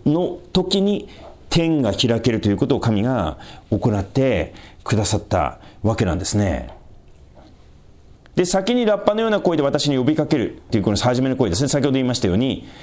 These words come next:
え、これがイエス様が栄光の姿で、え、ヨハネをこの呼びかけられた声でありましたが、ラッパのような声で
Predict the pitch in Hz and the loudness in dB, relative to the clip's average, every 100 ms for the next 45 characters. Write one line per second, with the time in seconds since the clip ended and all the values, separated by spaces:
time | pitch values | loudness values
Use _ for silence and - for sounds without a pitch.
0 | - - 123 110 123 120 - - - 117 | -4 0 2 2 2 0 -4 -14 -2 0
1 | 123 117 104 95 107 104 107 101 110 95 | 2 2 2 2 2 2 0 0 0 2
2 | 92 131 113 76 - - - 104 113 110 | 2 2 0 -6 -10 -6 -2 0 2 0
3 | 107 98 127 117 - - - 95 85 117 | 0 2 0 -2 -8 -16 -4 0 2 2
4 | 127 131 127 120 104 95 90 139 113 87 | 2 0 2 2 2 0 0 0 0 0
5 | 69 - - 104 101 92 85 95 87 - | -4 -10 -6 0 0 0 2 2 0 -4
6 | - - - - - 120 185 196 - - | -14 -20 -20 -6 0 2 2 -2 -12 -2
7 | 202 196 - - - - - - - - | 0 0 -4 -16 -20 -20 -20 -20 -10 -2
8 | 117 110 101 117 - 90 - | 0 2 0 0 -2 -4 -6